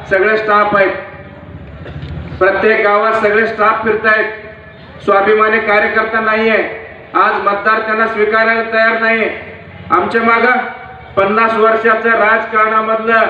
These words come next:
ऐंशी वर्षाचं वाघ आमच्या पाठीमागं आहे. या ठिकाणी प्रत्येक स्वाभिमानी कार्यकर्ता आमच्या पाठीमागं आहे.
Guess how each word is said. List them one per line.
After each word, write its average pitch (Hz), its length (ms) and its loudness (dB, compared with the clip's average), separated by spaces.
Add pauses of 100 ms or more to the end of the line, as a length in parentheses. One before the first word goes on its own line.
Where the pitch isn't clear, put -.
(360)
ऐंशी 214 320 2
वर्षाचं 233 600 4
वाघ 240 300 4
आमच्या 240 260 0
पाठीमागं 214 520 0
आहे. - 120 0 (3250)
या 202 60 2
ठिकाणी 233 600 0
प्रत्येक 233 680 0
स्वाभिमानी 240 560 2
कार्यकर्ता 233 500 0
आमच्या 226 260 -2
पाठीमागं 226 520 0
आहे. 214 440 0